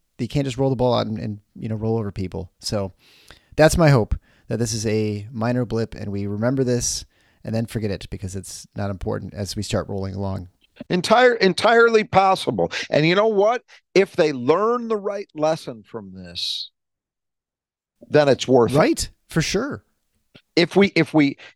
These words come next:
Speaker 2: if we never see that kind of s-, half start again this season, and I mean that from an effort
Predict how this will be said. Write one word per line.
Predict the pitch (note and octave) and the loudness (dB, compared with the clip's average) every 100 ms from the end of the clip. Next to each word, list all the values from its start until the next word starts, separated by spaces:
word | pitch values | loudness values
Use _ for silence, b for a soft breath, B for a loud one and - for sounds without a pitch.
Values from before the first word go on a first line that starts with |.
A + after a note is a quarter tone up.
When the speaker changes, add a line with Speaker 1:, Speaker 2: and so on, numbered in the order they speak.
| - | -4
Speaker 2:
if | D#3 D#3 | -2 2
we | D3+ | 0
never | C#3+ D3 F#3+ G#3+ G3+ | 0 -2 0 0 -2
see | - G3 F3+ | -4 -14 -8
that | E3 E3+ - | -6 -6 -8
kind | D#3+ D3+ | -8 -8
of | A#2+ | -10
s-, | - - _ _ _ _ _ _ - | -14 -20 _ _ _ _ _ _ -2
half | E3+ E3+ - _ _ - | 2 2 0 _ _ -16
start | - - D#3 D3 C3 - - | -16 -10 -4 -4 -4 -8 -10
again | F2+ B2 A#2+ C3+ D#3+ F3+ _ _ _ _ _ _ _ | -6 -2 0 0 -2 -12 _ _ _ _ _ _ _
this | E3+ D#3 | -4 -2
season, | - F3 D#3+ F3+ F3+ F3 _ _ _ _ _ _ _ _ _ _ _ _ _ D3 | -4 -4 -2 -4 -4 -10 _ _ _ _ _ _ _ _ _ _ _ _ _ 2
and | |
I | F3 | 2
mean | G#3+ G#3+ G3+ | 2 -2 0
that | E3+ D#3+ - | 2 2 -2
from | E3 | -6
an | C#3+ | 0
effort | C#3 C3+ B2 F2 | 0 0 -4 -16